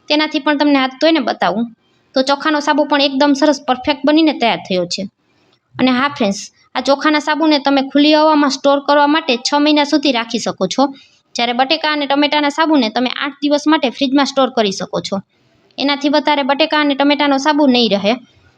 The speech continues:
કેમ કે આપણે તેમાં કોઈ પણ જાતનું પ્રિઝર્વેટિવ ઉમેરેલું નથી. તો તે સાબુને આપણે તાત્કાલિક જ યુઝ કરી લેવાના રહેશે.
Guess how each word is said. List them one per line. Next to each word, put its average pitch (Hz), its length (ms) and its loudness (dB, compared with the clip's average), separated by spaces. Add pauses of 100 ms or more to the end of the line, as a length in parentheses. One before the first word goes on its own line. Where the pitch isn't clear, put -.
કેમ 285 180 2
કે 302 60 -4
આપણે 302 260 -2
તેમાં 294 220 2
કોઈ 285 200 0
પણ 302 180 2
જાતનું 320 300 2
પ્રિઝર્વેટિવ 285 520 2 (100)
ઉમેરેલું 240 460 4
નથી. 196 240 -4 (540)
તો 269 60 0 (100)
તે 311 80 -2 (100)
સાબુને 311 300 0
આપણે 285 280 -2
તાત્કાલિક 302 460 -2 (100)
જ - 20 -14 (180)
યુઝ 269 200 0
કરી 247 240 2
લેવાના 180 340 -2
રહેશે. 175 240 -4